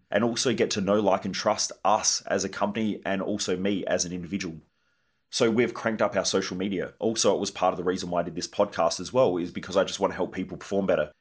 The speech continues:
And if I can, you know, five to seven days a week, put out something that actually helps people to perform better, whether you're listening to this on the way to work or whatever, that's part of the mission of the business. So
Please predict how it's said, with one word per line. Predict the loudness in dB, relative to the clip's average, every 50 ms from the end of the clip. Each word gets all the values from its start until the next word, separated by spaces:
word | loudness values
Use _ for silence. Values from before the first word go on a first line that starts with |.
| _ _ -4
And | -2 -2
if | 0 2 2
I | 2 2
can, | 2 -2 -4 -4 -6
you | -10 -10 -8 -6
know, | -4 -4 -4 -4 -6 -8 -12 -16
five | -10 -2 2 4 4 4 4 2 0
to | 0 0
seven | 2 2 2 2 2
days | 2 2 2 0
a | 0
week, | 2 2 2 2 0 -4 -10 _ _ _ _
put | -4 2 4
out | 4 4 4 4 4
something | 4 4 2 2 0 -4 -4 -4 -4 -2
that | 0 2 2
actually | 2 2 0 0 -2 -2
helps | -2 -2 -2 -2 -2 -4
people | -4 -4 -6 -4 -6 -6
to | -6
perform | -8 -4 -2 0 0 2 4
better, | 2 2 2
whether | 2 0 2 2 4 4 2 0 -2 -4
you're | -2 0 0 0
listening | 0 -2 -2 -4 -6
to | -6 -4
this | -2 -2 -2
on | -2
the | -2 -2
way | -2 -2 -2
to | 0
work | 2 2 2 2 2 0
or |
whatever, | 0 0 0 0 -4 -8 -14 _ _ _
that's | 0 0 0 0
part | -4 -2 0 2 2
of | 2 0
the | -4
mission | -4 -4 -4 -4 -6 -8 -8 -6
of | -4 -4 -4 -4 -6
the | -8 -8 -6 -8 -10 -10 -8
business. | -6 -4 -4 -4 -4 -4 -6 -6 -8 _ _ _ _ _ _ _ _ _ _ _ _ _ _
So | 0 2 4 4 4 4 2